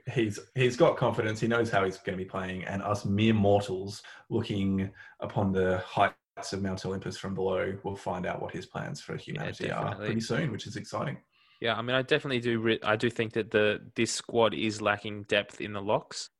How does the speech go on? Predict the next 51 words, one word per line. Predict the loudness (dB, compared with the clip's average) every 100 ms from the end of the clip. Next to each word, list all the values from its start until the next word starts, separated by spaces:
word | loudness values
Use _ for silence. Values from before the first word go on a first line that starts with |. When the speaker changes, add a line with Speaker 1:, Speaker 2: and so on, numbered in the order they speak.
| _ 0
Speaker 2:
and | 0 2
that | 2 4
does | 4 4 0 0
open | 0 2
that | -2 0
question | 0 -2 -2
of | -6 2
who | 4 6
we | 4
bring | 2 0 2
back | 2 0 0
in | -6 -8 -6 -2
that, | -2 -4 _
those | -6 -6
two | -2 -4
spots, | -2 -6 -6 -4
whether | 0 0
it | 0
is | -4 -6
Skelton | -6 -4 -4 -6 -10
or, | -8 -8 -12 _ -20 _ _
or | 0 2
Arnold, | 2 2 0 4
or | 6
even | 6 4
if |
we | -2
bring | 0 2
back | 2 6
both | 6 6 4
of | 4
them | 2
and | 0
just | -4 0
don't | 0
worry | 2 2
about | 2 0
anyone | 0 -2
else. | -2 -2 -4 -4
Um, | 0 2 0 0
I | 2
don't | 2 0
know. | 0 0 -2 -10 _ _ _ 0
That'll | 2
be | 4
interesting | 0 -2 -4
to | -2
see | 0
what | 0
happens | 0 -4 -4 -2
there. | -2 -2 -4